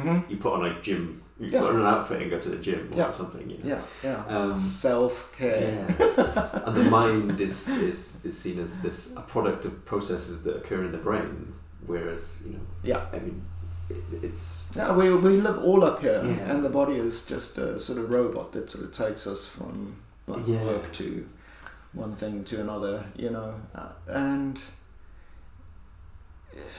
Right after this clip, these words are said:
Speaker 1: yeah, it's such a, it's a mysterious thing to kind of talk about because it feels like it's,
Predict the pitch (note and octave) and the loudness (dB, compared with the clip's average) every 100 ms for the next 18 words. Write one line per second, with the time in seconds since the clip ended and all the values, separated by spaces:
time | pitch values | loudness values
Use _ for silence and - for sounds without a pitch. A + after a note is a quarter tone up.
0 | G#2 - F3+ F3+ B2 A2 - - - F3 | -10 -4 -2 -2 -6 -10 -12 -12 -10 -8
1 | E3 D3+ - - - C3+ C#3+ C3+ - E3+ | -8 -8 -10 -12 -10 -10 -8 -10 -6 -4
2 | E3+ E3+ C#3 C3+ - B2+ A#2+ - - C3+ | -4 -6 -10 -12 -12 -12 -12 -12 -14 -10
3 | C3 G2 F2 A#2+ A#2 A#2+ B2 - - D3 | -8 -10 -10 -10 -8 -6 -6 -10 -6 -4
4 | D3 C#3 B2+ B2 B2 - - | -2 -4 -6 -6 -8 -10 -12